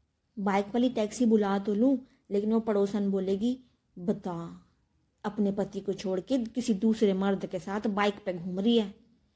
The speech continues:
ये भी नहीं कर सकते। चलो, देखती हूँ मैं दोपहर में कौन सी सब्जी तैयार होती है बनने के लिए।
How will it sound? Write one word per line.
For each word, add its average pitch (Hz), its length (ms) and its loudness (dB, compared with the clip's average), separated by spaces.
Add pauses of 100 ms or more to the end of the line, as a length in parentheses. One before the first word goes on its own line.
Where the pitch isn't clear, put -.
(360)
ये 185 140 -6
भी 175 120 -6
नहीं 170 140 -6
कर 170 100 -12
सकते। 160 360 -20 (2500)
चलो, 220 360 0 (640)
देखती 220 380 2
हूँ 208 140 0
मैं 196 200 -6 (640)
दोपहर 208 340 0
में 208 200 -4
कौन 196 300 -4
सी 220 100 0
सब्जी 202 320 0
तैयार 190 360 0
होती 185 220 -4
है 190 60 -2
बनने 175 360 -6
के 175 120 -10
लिए। 175 240 -12